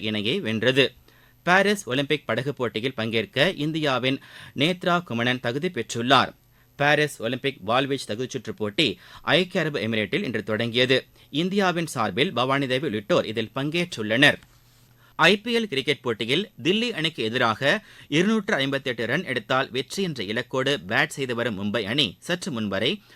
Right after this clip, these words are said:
பதினேழு புள்ளி இரண்டு ஓவரில் ஐந்து விக்கெட் இழப்பிற்கு இருநூற்று நான்கு ரன் எடுத்துள்ளது. தில்லியில் நடைபெற்று வரும் இப்போட்டியில் முதலில் பேட் செய்த தில்லி அணி நிர்ணயிக்கப்பட்ட இருபது ஓவரில் நான்கு விக்கெட் இழப்பிற்கு இருநூற்று ஐம்பத்தேழு ரன் எடுத்தது.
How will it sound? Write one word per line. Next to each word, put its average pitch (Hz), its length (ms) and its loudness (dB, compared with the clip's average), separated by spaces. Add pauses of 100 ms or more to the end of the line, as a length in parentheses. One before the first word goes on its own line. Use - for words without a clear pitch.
(120)
பதினேழு 196 460 0
புள்ளி 143 260 -2
இரண்டு 110 320 -2
ஓவரில் 107 340 0 (240)
ஐந்து 139 280 0
விக்கெட் 139 340 -4
இழப்பிற்கு 123 640 -2
இருநூற்று 170 400 -4
நான்கு 113 240 -4
ரன் 127 200 0
எடுத்துள்ளது. 117 580 0 (520)
தில்லியில் 208 400 2
நடைபெற்று 131 360 -2
வரும் 127 240 0
இப்போட்டியில் 120 720 -2
முதலில் 156 340 -4
பேட் 123 220 -2
செய்த 120 240 -2
தில்லி 104 240 -2
அணி 113 240 -2 (280)
நிர்ணயிக்கப்பட்ட 165 680 -2
இருபது 113 360 -2
ஓவரில் 120 380 0
நான்கு 110 280 -4
விக்கெட் 175 320 -6
இழப்பிற்கு 117 560 -2 (320)
இருநூற்று 185 440 0
ஐம்பத்தேழு 123 500 -2
ரன் 123 260 0
எடுத்தது. 120 440 -2